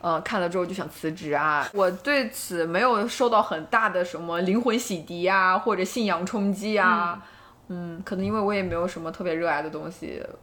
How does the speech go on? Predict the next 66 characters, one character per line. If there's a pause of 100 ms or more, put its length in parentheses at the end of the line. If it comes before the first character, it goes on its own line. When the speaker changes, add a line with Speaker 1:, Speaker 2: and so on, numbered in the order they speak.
(160)
Speaker 1:
说
我
现
在
就
是
要
放
弃
一
切
去
追
随。
Speaker 2:
的
确， (200)
我，
我，
我
觉
得
我
也
是
这
个
想
法。
Speaker 1:
其
实
我
有
点 (100)
佩
服，
甚
至
羡
慕
查
理。
我
觉
得
如
果
我
像
他
一
样
有
一
个 (340)
愿
意
牺
牲
掉
所
有
东
西， (460)
就
是
去，